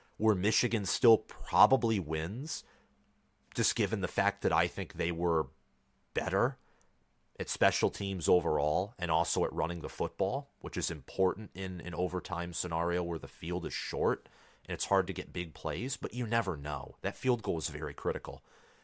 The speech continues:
Michigan, to open up the second quarter, gets a field goal. Ohio State goes on a twelve-play, seventy-five-yard drive that eats up six minutes of clock,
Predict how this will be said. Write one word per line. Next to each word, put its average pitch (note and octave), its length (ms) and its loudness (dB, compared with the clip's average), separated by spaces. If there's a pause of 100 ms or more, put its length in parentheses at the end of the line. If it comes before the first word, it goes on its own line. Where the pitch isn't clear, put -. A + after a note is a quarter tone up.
Michigan, A#2+ 540 2
to G2+ 160 2
open G2+ 260 4
up G2 140 0
the - 80 -4
second - 460 -2
quarter, F#2+ 460 2 (800)
gets - 200 2
a G2+ 40 2
field F#2+ 320 2
goal. - 220 -8 (580)
Ohio G2+ 320 6
State G2 280 0
goes F2+ 180 2
on E2+ 60 -2
a D#2+ 100 -8
twelve-play, G2 680 2
seventy-five-yard F2 1080 0
drive D#2 360 -2
that - 160 -10
eats E2 200 -8
up - 120 -6
six - 260 -6
minutes D2+ 240 -10
of D2+ 100 -10
clock, D2 440 -2